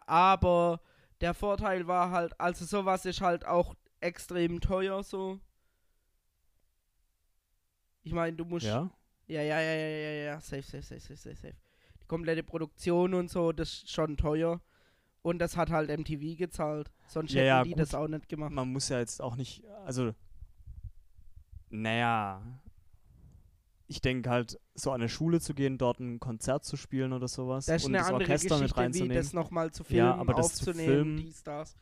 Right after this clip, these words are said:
Speaker 2: wurde ja auch nur gemacht, damit Leute Geld damit verdienen. Also da haben die Ärzte ja jetzt auch eher noch Geld da, damit gemacht.
Speaker 1: Ja,
Speaker 2: Weißt
Speaker 1: ja,
Speaker 2: du, also
Speaker 1: ja,
Speaker 2: durch diesen
Speaker 1: ja.
Speaker 2: Faktor. So ohne wäre das halt eher weniger Aufwand gewesen und günstiger.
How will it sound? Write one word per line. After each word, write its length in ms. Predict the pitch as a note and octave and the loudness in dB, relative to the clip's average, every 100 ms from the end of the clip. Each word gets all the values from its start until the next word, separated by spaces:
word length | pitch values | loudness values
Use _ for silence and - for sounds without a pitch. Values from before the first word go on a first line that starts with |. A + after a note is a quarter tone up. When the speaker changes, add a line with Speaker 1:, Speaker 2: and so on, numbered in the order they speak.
| _ - | _ -20
Speaker 2:
wurde 260 | C3 C#3 C#3 | 0 2 4
ja 80 | B2 | 4
auch 160 | C3+ | 4
nur 120 | D3 | 2
gemacht, 320 | C#3 B2+ B2 - | 0 -2 -2 -2
damit 200 | B2+ B2+ | 0 0
Leute 220 | A#2+ A#2+ | 0 0
Geld 200 | A#2+ A2+ | -2 -2
damit 200 | A#2 A#2 | -2 -4
verdienen. 400 | - A#2 A2+ A2+ | -8 -8 -6 -6
Also 240 | B2 A#2+ | -4 -4
da 200 | A2+ A#2+ A#2+ | 2 2 2
haben 140 | B2 | 0
die 80 | B2 | 0
Ärzte 340 | A#2+ - - | 0 -2 -2
ja 120 | A#2 | 0
jetzt 160 | A#2 - | -2 -2
auch 220 | B2 - - | -2 -2 -2
eher 220 | C3+ B2+ | 2 2
noch 200 | A#2+ - | 2 -2
Geld 260 | B2+ A#2+ - | -2 -2 -4
da, 140 | A#2 - | -8 -6
damit 300 | A#2+ A#2+ - | -4 -4 -4
gemacht. 460 | A2 G#2+ - - - _ D#3+ | -2 -2 -6 -18 -20 _ 6
Speaker 1:
Ja, 160 | D#3+ - | 6 4
Speaker 2:
Weißt 320 | B2 A#2+ - | 0 0 0
Speaker 1:
ja, 60 | G2 | -6
Speaker 2:
du, 60 | B2 | -6
also 200 | A#2+ A#2 | -4 0
Speaker 1:
ja, 40 | |
Speaker 2:
durch 180 | C3 - | 0 0
diesen 220 | A#2+ B2 | -6 -2
Speaker 1:
ja. 60 | D3 | -2
Speaker 2:
Faktor. 440 | A#2+ - A2+ A#2 - - - - - - - - - - | -2 -4 -4 -6 -10 -12 -14 -18 -20 -18 -16 -16 -18 -14
So 240 | - C3+ - | 0 0 6
ohne 420 | C#3+ D3+ D#3 C3+ | 6 8 6 6
wäre 140 | C3 | 4
das 160 | B2+ - | 4 2
halt 240 | C3 - | 0 0
eher 320 | A#2+ B2+ B2+ A#2+ | 0 2 4 4
weniger 320 | B2 C3 A#2+ | 2 2 0
Aufwand 420 | A#2 - A#2 A#2 | -2 -2 -8 -8
gewesen 440 | A#2+ A#2 A#2 - - | -8 -6 -8 -8 -10
und 220 | A#2+ - | -10 -2
günstiger. 640 | B2 C3 - B2 A#2+ B2+ | -2 -2 -6 -4 -4 -6